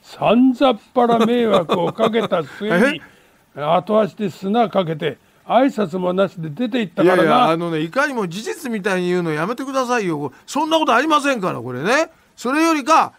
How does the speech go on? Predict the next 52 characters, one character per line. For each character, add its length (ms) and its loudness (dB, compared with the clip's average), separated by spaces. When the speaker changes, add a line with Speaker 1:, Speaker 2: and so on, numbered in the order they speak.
Speaker 2:
静 260 -8
岡 260 2
の 60 -2
皆 220 -2
さ 120 -2
ん 20 -2
に 60 -2
お 100 0
得 220 -6
な 120 2
情 220 -2
報 120 -2
を 20 2
紹 260 -2
介 140 0
さ 180 -2
せ 100 -8
て 60 -8
い 20 -14
た 120 -2
だ 100 0
き 80 -12
ま 140 -2
す 100 -6
よ。 260 2
Speaker 1:
ま 400 0
あ、 100 -10
有 320 0
用 240 4
な 580 0
情 300 0
報 140 0
な 140 0
ら 100 2
い 80 0
い 20 -4
だ 140 4
ろ 180 2
う。 20 -2
Speaker 2:
で 60 -4
し 80 -8
ょ？ 240 -4
ね。 260 -6
Speaker 1:
で、 220 -2
な 200 4
ん 60 2
だ、 160 2
そ 140 -4
の 220 0
お 100 0
得 400 -2
意 220 -4